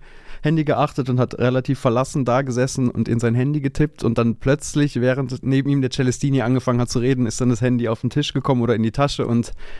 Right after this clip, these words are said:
er hat mit einem breiten Lächeln im Gesicht zugehört.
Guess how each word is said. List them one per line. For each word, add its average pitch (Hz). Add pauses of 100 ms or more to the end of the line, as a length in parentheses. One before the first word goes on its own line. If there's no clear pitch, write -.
(400)
er 113
hat -
mit 120
einem 113
breiten 120
Lächeln 113
im 107
Gesicht 104
zugehört. 98